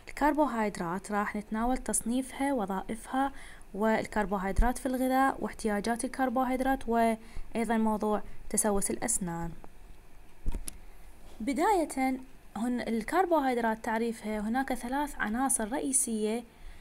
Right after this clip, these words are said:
تكون الكربوهيدرات، من هما الكربون والأكسجين والهيدروجين. واضح؟ تكون نسبة الهيدروجين والأكسجين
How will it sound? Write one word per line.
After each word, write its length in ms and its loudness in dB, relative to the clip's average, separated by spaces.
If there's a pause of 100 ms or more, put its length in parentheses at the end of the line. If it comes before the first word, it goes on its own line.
(960)
تكون 400 2
الكربوهيدرات، 1000 -4 (480)
من 120 4
هما 300 4
الكربون 600 2
والأكسجين 640 0
والهيدروجين. 920 -2 (260)
واضح؟ 480 0 (420)
تكون 320 4
نسبة 340 2
الهيدروجين 680 2
والأكسجين 1000 2